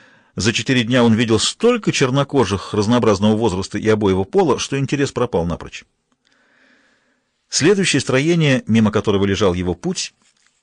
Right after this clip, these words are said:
еще один одряхлевший остаток былого блеска и процветания — большой кирпичный особняк с фронтоном, каменной балюстрадой верандой и высокой крышей, в нескольких местах прохудившейся.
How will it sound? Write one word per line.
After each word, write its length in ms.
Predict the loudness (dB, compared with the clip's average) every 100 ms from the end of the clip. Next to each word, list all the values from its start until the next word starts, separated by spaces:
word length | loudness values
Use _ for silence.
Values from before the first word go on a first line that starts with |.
| _ -6
еще 400 | -2 0 2 2
один 300 | 2 0 0
одряхлевший 580 | 0 0 2 0 2
остаток 400 | 0 2 0 0
былого 320 | -2 0 2 0
блеска 360 | 0 -2 -2
и 40 | -6
процветания — 640 | -6 -8 -2 0 2 0 -2 -20 -20 _ _ -2
большой 480 | 0 0 2 0
кирпичный 540 | 0 -2 -2 -4 0 0
особняк 440 | 0 0 2 2
с 80 | -2
фронтоном, 720 | -2 0 0 0 0 2 0
каменной 460 | 0 0 2 2 2
балюстрадой 580 | 0 -4 -2 -2 0 0
верандой 460 | 0 0 0 -2
и 140 | -2 -4
высокой 380 | -4 -4 -4 -6
крышей, 500 | -2 -4 -2 -4 -4 _ _ _
в 200 | -10 -2
нескольких 460 | 0 0 -4 -12 -4
местах 320 | -4 -2 -4
прохудившейся. 720 | -4 -6 -4 -4 -4 -4 -4